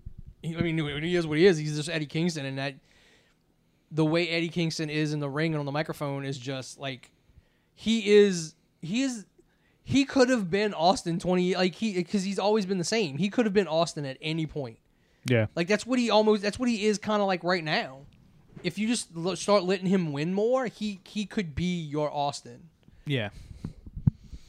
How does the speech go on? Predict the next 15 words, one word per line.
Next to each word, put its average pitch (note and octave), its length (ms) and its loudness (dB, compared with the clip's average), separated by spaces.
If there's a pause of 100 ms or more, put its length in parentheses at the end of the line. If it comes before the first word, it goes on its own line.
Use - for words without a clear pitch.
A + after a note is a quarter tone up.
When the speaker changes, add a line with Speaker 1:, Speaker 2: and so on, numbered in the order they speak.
(420)
Speaker 1:
Like, F#3 260 -2 (540)
I, F#3+ 280 2
like, F3+ 220 0
the F3+ 100 0
whole A3 200 6
thing G#3 260 2
with, F#3 120 0
now F3+ 220 6
with F3 160 2
him F3+ 640 0 (220)
and E3 380 -4
Santana E3+ 520 -2
and D#3+ 120 -2
Ortiz, F3+ 400 -2
because E3 600 0